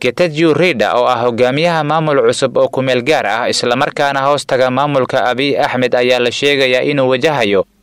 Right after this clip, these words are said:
eedeymo ay ka mid yihiin khiyaano qaran iyo dhaleecayn ku saabsan dib u dhaca ku yimid dhaqangelinta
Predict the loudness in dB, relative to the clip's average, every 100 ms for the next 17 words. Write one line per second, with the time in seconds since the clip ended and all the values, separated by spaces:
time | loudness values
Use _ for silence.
0 | -2 2 2 2 2 2 2 0 0 0
1 | 0 0 0 0 0 0 0 -2 -2 -2
2 | 0 0 0 2 0 0 -2 -4 -2 -2
3 | -2 -4 -4 -2 -2 0 0 0 -2 -2
4 | -2 -2 -4 -2 -2 -2 -2 0